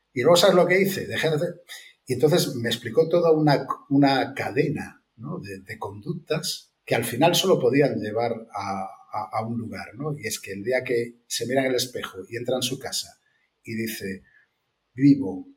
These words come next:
como un adicto, como vivía hace X años", lo único que me separaba del consumo era un paso. Y era cuestión de tiempo que lo diera. Me lo explicó de forma tan gráfica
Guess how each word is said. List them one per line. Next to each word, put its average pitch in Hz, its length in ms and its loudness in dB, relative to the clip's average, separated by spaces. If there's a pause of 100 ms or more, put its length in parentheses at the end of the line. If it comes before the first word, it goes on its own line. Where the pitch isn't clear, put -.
(220)
como 101 240 -6
un 120 100 -2
adicto, 101 460 -6
como 90 160 -18
vivía 101 440 -6 (380)
hace 104 540 -6
X - 280 -6
años", - 600 -8 (640)
lo 113 200 -2
único 147 300 6
que 143 60 0
me 131 100 0
separaba 107 440 -2
del 127 140 -2
consumo 156 720 -4 (480)
era 107 160 -4
un 92 160 -10
paso. - 320 -6 (1200)
Y 110 120 -8
era 117 160 0
cuestión 113 280 -4
de 110 40 -4
tiempo 123 220 0
que 101 60 -4
lo 95 100 -6
diera. 98 260 -8 (360)
Me 113 100 0
lo 123 80 2
explicó 123 380 0
de - 80 4
forma 139 320 2
tan 160 180 -2
gráfica 156 720 -4